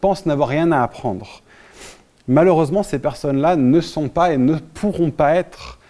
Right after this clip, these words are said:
des Josué. Et j'espère que ce message pourra faire prendre conscience à certains, c'est vrai qu'en, en réalité, je me positionne pas pour apprendre parce que j'ai l'impression de déjà tout savoir ou de pas être dans une église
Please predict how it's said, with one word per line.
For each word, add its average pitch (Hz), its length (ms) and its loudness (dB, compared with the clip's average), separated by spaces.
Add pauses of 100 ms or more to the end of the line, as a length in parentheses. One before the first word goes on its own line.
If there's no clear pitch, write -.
(320)
des 120 200 4
Josué. 120 420 0 (760)
Et 127 80 4
j'espère 151 320 2
que - 40 -14
ce 165 120 -2
message 151 500 0
pourra 139 180 0
faire 143 200 -4
prendre - 340 -2
conscience 160 340 -6
à 135 80 -2
certains, 196 460 -4 (760)
c'est - 300 -10
vrai 160 160 -6
qu'en, 113 340 -8
en 113 100 -6
réalité, 160 760 0 (500)
je 107 100 -6
me 123 100 2
positionne 139 560 0
pas 82 120 0
pour 131 240 -6
apprendre 165 400 -6
parce - 140 -10
que 127 100 -4
j'ai 117 80 -4
l'impression 120 420 -8
de 131 80 -2
déjà 120 520 -2 (380)
tout 139 120 -8
savoir 113 480 -2
ou 107 60 -4
de 113 100 -2
pas 143 220 -2
être - 280 -10 (320)
dans 139 240 -2
une 143 180 0
église 131 440 0